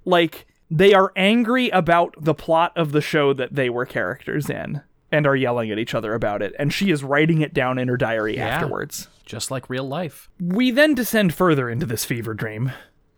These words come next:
Speaker 1: by learning that Betty is now forging prescriptions and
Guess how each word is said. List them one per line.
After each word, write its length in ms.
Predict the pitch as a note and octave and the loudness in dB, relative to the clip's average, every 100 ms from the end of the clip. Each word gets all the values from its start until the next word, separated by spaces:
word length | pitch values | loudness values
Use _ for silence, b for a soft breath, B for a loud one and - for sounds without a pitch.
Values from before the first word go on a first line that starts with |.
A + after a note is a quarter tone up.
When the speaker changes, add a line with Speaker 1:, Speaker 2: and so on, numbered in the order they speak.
| _ | _
Speaker 1:
by 100 | D#3 | 2
learning 400 | D#3+ F3+ G#3+ G#3+ | 2 4 4 4
that 180 | F#3 D3 | 4 2
Betty 280 | F3 G#3 G#3 | 2 2 2
is 120 | D#3+ | 2
now 180 | E3+ E3 | 2 0
forging 580 | D#3+ - A3+ C#4 C#4+ C#4 | 0 0 2 2 2 0
prescriptions 920 | - A3+ - C#4+ - C#3 A2+ A#2+ - - | 0 -4 0 0 0 -4 -4 -10 -10 -6
and 180 | D#3 | -4